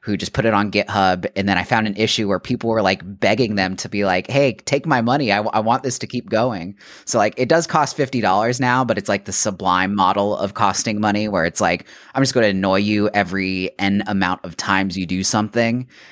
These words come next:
And if you're looking for a new Git client, it's very fast and very easy to learn. So check it out. Has a lot of cool features in it. The really cool feature, though, is this, this rebase feature. It brings up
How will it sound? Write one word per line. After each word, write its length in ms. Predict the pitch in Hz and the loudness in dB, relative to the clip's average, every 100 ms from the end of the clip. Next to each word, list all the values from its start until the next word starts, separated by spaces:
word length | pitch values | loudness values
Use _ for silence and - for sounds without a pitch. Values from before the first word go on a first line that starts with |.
| - - | -20 -2
And 360 | 95 90 95 95 | 0 2 0 -2
if 180 | 107 - | -2 0
you're 80 | 117 | 2
looking 260 | 147 175 | 2 2
for 140 | 151 156 | 2 2
a 40 | |
new 160 | 147 139 | 4 4
Git 180 | 135 | 2
client, 400 | 135 139 143 165 | 2 2 2 0
it's 140 | - - | -4 -4
very 280 | 107 104 104 | 0 2 0
fast 540 | - 101 123 131 - | 0 2 2 0 -4
and 140 | 98 | -4
very 260 | 95 104 104 | 0 2 2
easy 260 | 110 101 104 | -2 -2 -2
to 60 | |
learn. 360 | 92 98 107 120 | -2 -2 -2 -2
So 440 | 120 95 95 92 - 104 | -2 0 0 0 -2 -4
check 180 | 127 | -4
it 60 | - | 0
out. 240 | 143 - _ _ _ _ - | 0 0 _ _ _ _ -6
Has 140 | 120 | 0
a 20 | |
lot 80 | 123 | 2
of 60 | 117 | 2
cool 120 | 123 | 0
features 360 | 127 117 101 | 0 0 -2
in 100 | 98 | 0
it. 80 | 98 - _ _ _ _ _ _ - - - - - | -2 -4 _ _ _ _ _ _ -20 -20 -20 -20 -4
The 100 | 123 | 0
really 320 | 120 196 262 | 4 4 4
cool 180 | 135 117 | 2 0
feature, 320 | 104 104 104 | 0 -2 -2
though, 240 | 98 92 95 | 0 0 0
is 120 | 95 | -2
this, 240 | 104 - - | -2 -4 -6
this 200 | 110 101 | -4 -4
rebase 760 | 95 95 104 131 151 - - - _ | -4 -2 0 2 0 0 -2 -4 _
feature. 520 | - 165 165 170 175 - | -6 -4 0 2 0 -2
It 140 | 110 113 | -4 -4
brings 440 | 104 113 131 113 | -2 2 2 2
up 220 | 113 - | 2 0